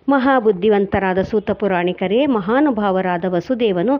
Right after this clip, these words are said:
ಪುತ್ರನನ್ನು ಮರಳಿ ಹೇಗೆ ಪಡೆದನು? ಭಗವಾನ್ ಶ್ರೀಕೃಷ್ಣನು ಪ್ರಸೇನನನ್ನು ಎಲ್ಲಿ ಹುಡುಕಿದನು? ಏಕೆ ಹುಡುಕಿದನು? ಶ್ರೀಮದ್ ದೇವಿ ಭಾಗವತದ ಈ ಕಥೆಯನ್ನು ವಸುದೇವನು ಯಾವ ರೀತಿ, ಯಾವ ವಿಧಿಯಿಂದ ಕೇಳಿದನು?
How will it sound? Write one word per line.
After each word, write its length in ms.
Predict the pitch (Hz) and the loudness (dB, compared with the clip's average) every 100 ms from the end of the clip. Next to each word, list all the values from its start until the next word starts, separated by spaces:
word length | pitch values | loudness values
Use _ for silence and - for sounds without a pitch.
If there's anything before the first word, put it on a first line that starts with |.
| - - - | -4 -18 -2
ಪುತ್ರನನ್ನು 600 | 320 311 285 240 220 208 | -2 2 0 2 2 2
ಮರಳಿ 300 | 196 190 190 | 2 2 2
ಹೇಗೆ 300 | 180 175 247 | 0 0 -2
ಪಡೆದನು? 680 | 240 202 196 202 208 220 - 190 | -4 -4 -2 0 0 -2 -6 -4
ಭಗವಾನ್ 420 | 190 185 202 214 | -2 0 0 0
ಶ್ರೀಕೃಷ್ಣನು 840 | 208 208 220 208 - 175 226 233 | -2 -2 -2 -4 -4 -2 0 0
ಪ್ರಸೇನನನ್ನು 1000 | - - - 269 247 262 254 214 202 196 | -4 -12 -4 0 0 2 2 2 2 2
ಎಲ್ಲಿ 280 | 170 202 254 | 2 0 -2
ಹುಡುಕಿದನು? 680 | 220 208 226 208 202 214 220 - | -2 -2 -4 -2 -2 -2 -4 -2
ಏಕೆ 300 | 208 254 285 | 0 0 -2
ಹುಡುಕಿದನು? 680 | 220 226 220 196 202 196 196 - - - | -2 -4 -4 -2 0 -2 -4 -12 -20 -4
ಶ್ರೀಮದ್ 420 | 240 240 226 170 | 0 2 0 0
ದೇವಿ 280 | 185 180 254 | 0 0 0
ಭಾಗವತದ 600 | 180 185 220 214 196 185 | -2 -4 -2 -2 -2 -2
ಈ 240 | 185 220 | -2 -2
ಕಥೆಯನ್ನು 840 | 214 180 - 202 170 254 208 - - | -2 -4 -2 0 0 0 -2 -6 -4
ವಸುದೇವನು 600 | 247 247 269 226 190 196 190 | -2 0 0 0 0 0 0
ಯಾವ 320 | 185 214 285 | 0 0 0
ರೀತಿ, 480 | 247 233 233 220 214 226 | 0 -2 -2 -2 -2 -2
ಯಾವ 320 | 202 226 285 | 0 2 2
ವಿಧಿಯಿಂದ 520 | 226 208 220 233 214 202 | 2 -2 -2 0 0 -2
ಕೇಳಿದನು? 720 | 190 190 226 226 208 208 | -2 -2 -2 -2 -2 -2